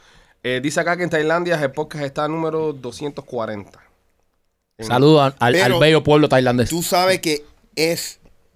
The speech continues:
Speaker 3: en, en, en, basado en el sexo, uno de los países más liberal.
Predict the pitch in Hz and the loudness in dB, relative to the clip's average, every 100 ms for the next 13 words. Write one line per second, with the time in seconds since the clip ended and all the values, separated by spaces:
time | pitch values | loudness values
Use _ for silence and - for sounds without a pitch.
0 | _ _ _ _ - 127 120 _ 120 117 | _ _ _ _ -10 -8 -8 _ -8 -8
1 | 117 117 113 110 107 101 - _ _ _ | -8 -8 -8 -8 -10 -12 -16 _ _ _
2 | _ _ _ - 113 113 147 160 151 117 | _ _ _ -10 -8 -4 -4 -2 -4 -8
3 | - - 160 - 104 90 - _ _ _ | -8 -6 -6 -8 -14 -14 -20 _ _ _
4 | 123 143 143 139 _ 110 117 113 110 110 | -6 -4 -4 -6 _ -6 -4 -4 -6 -6
5 | 113 - 110 120 135 131 113 113 123 127 | -8 -6 -6 -6 -6 -8 -6 -6 -6 -6
6 | 120 139 123 | -6 -8 -10